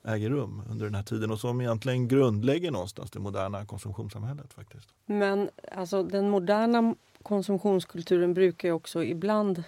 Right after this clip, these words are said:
Speaker 2: kallas för just lyxens demokratisering. Så vad det många gånger handlar ju om att när med hjälp av massproduktion så får ju folk tillgång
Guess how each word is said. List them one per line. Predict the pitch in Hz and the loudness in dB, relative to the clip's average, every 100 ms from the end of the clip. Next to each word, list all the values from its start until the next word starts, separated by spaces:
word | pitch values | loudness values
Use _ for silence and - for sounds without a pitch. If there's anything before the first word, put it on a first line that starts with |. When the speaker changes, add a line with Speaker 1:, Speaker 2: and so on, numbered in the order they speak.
| - | -12
Speaker 2:
kallas | - 190 185 240 - | -4 -2 0 -2 -4
för | - 151 | -4 -2
just | 143 151 - 165 | -2 -4 -6 -4
lyxens | 170 - - 151 147 - - | -4 -4 -6 -4 -6 -10 -6
demokratisering. | 160 156 - 151 160 - 240 196 135 156 - - - - - _ | -2 -2 -4 -8 -8 -4 0 2 0 -6 -8 -16 -20 -20 -20 _
Så | - - - 175 170 165 - | -16 -12 -2 2 2 0 -2
vad | 165 175 | -4 0
det | 175 | 2
många | 170 175 196 | 2 0 0
gånger | 196 180 | 0 0
handlar | 175 170 160 240 | 0 -2 0 0
ju | 214 | 2
om | 165 156 | 2 -2
att | 139 _ _ _ _ _ | -6 _ _ _ _ _
när | 175 185 214 214 202 | 0 2 2 0 -2
med | 196 185 | -6 -4
hjälp | 196 233 - - | -2 -2 -8 -4
av | 202 175 - _ _ | -4 -4 -12 _ _
massproduktion | 190 175 - - 160 160 - 233 175 151 _ _ _ _ _ | -10 -10 -12 -8 -6 -4 -2 -2 -2 -6 _ _ _ _ _
så | - 185 | -16 -14
får | - 240 220 | -8 -4 -4
ju | |
folk | 185 143 156 - | -4 -6 -8 -8
tillgång | 165 151 151 147 | -6 -6 -6 -8